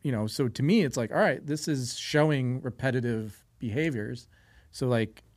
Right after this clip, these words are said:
hopefully the scientific community can eventually see that and be like, "Oh, okay, it's, you know, there's something there. There's a little more credibility to it."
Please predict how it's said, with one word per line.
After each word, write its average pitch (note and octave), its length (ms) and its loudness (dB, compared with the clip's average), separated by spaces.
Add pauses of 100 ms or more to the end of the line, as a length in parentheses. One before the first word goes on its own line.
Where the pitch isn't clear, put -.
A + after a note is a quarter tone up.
hopefully D#3 380 0
the A2+ 80 0
scientific B2 560 -2
community G#2+ 380 -2
can A#2 160 -4
eventually A2 420 -2
see C#3+ 260 0
that A2+ 220 2
and B2 80 -6
be A#2+ 60 0
like, A2+ 200 -4
"Oh, F#3 140 2
okay, A2 300 -2
it's, - 280 -10 (520)
you - 80 -6
know, A2+ 300 -2 (120)
there's A2+ 200 -8
something C#3+ 340 -2
there. D#3+ 200 0
There's G#2+ 160 -4
a A#2 40 -4
little B2 140 -2
more A#2+ 140 -2
credibility A#2+ 600 -2
to A2 180 -10
it." - 120 -12